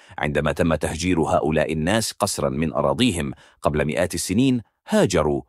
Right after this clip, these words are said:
وأخذوا دينهم معهم. لهذا السبب نجد أن الديانة الأكثر انتشارا في سورينام هي المسيحية بنسبة سبعة وأربعين بالمئة، تليها الهندوسية بنسبة سبعة وعشرين في المئة،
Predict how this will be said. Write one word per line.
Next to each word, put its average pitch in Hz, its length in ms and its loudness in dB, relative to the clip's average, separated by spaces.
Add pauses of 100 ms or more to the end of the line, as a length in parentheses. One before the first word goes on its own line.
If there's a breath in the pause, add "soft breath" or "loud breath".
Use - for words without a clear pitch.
(140)
وأخذوا 71 520 2
دينهم 87 440 0
معهم. 78 460 0 (340)
لهذا 208 260 4
السبب 110 360 2
نجد 85 340 0
أن 80 260 2
الديانة 78 560 0
الأكثر 76 440 -2
انتشارا 85 580 2
في 73 280 -6
سورينام 87 720 0 (300 soft breath)
هي 196 180 4
المسيحية 120 800 2
بنسبة 82 600 -2
سبعة 80 460 2
وأربعين 73 800 0
بالمئة، 76 480 0 (520)
تليها 117 380 2
الهندوسية 78 840 -2
بنسبة 80 560 -2
سبعة 80 440 0
وعشرين 78 720 0
في - 120 -6
المئة، 73 440 -2